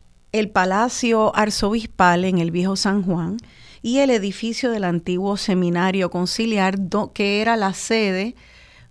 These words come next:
y sigue siendo la sede por un tiempito de ese mismo Centro de Estudios Avanzados fundado por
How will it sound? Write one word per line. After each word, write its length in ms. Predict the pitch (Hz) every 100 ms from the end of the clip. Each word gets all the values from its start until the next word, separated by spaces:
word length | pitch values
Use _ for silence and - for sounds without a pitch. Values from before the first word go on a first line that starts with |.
| -
y 120 | 214
sigue 340 | - 254 311 302
siendo 340 | 262 240 226
la 160 | 202 202
sede 380 | - 208 214
por 200 | 208 180
un 140 | 190 208
tiempito 720 | 208 190 170 185 175 175 190 - - - -
de 520 | 185 190 196 190 196
ese 340 | - 214 226 240
mismo 320 | 214 202 202
Centro 400 | - 190 190 190
de 60 | 190
Estudios 400 | - 185 175 196
Avanzados 800 | 190 202 214 - 180 165 170 -
fundado 640 | 196 185 180 185 190 185
por 320 | 180 180 185